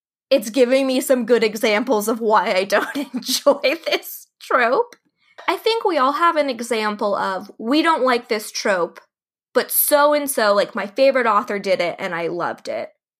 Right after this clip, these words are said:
You know, we all have our authors who can take something that we might not enjoy or might not exactly like, but write it in such a way that you're like, "Okay, this is my exception to the rule."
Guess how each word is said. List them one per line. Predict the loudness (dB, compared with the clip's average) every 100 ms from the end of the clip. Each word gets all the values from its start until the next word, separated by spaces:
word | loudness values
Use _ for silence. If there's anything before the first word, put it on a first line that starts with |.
| _
You | -2
know, | 0
we | 4 4
all | 4
have | 4
our | 2 4
authors | 2 0 -4 -6
who | -8 -6
can | -6 -6
take | -4 -4 -2
something | -4 -2 -4
that | -4 -4
we | -4
might | -4 -2 -2 -2 -8 _ _ -10
not | -4 -2 2 2 2 2
enjoy | -4 0 0 2 2 2 0
or | 2 0
might | 0 -2 -2 -4
not | -2 -2 -2
exactly | -6 -2 -2 -2 -4
like, | -2 -2 -2 -6 -20 _
but | -2 2
write | 2 2
it | 0
in | -2
such | -6 -4
a |
way | -2 -2
that | -2
you're | -2
like, | -2 -2
"Okay, | 0 0
this | 0 0
is | 2
my | 2 2
exception | 0 -2 -4 -4 -4 -6 -4
to | -2
the | 0 0
rule." | -2 -4 -2 -4